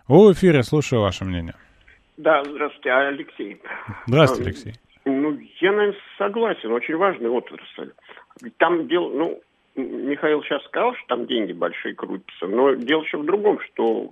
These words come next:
Speaker 2: ко-, количество людей, которые там работают, причем это не только турагентство, а все, что вот связано с этим. Ну, ну вот я в Крыму был, там они все живут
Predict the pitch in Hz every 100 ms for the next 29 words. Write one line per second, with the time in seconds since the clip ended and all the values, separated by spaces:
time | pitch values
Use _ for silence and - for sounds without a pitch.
0 | - 120 - - 131 147 - 147 156 175
1 | 165 90 104 101 - 87 92 104 104 98
2 | - _ - - 104 - - - 135 240
3 | - - 113 110 110 98 - - - -
4 | 165 - 120 104 - - 120 104 - 76
5 | - 80 - - _ - - - - -
6 | _ 127 147 151 - _ _ - 143 151
7 | 156 151 - 165 185 190 135 117 120 135
8 | 143 151 - 170 127 147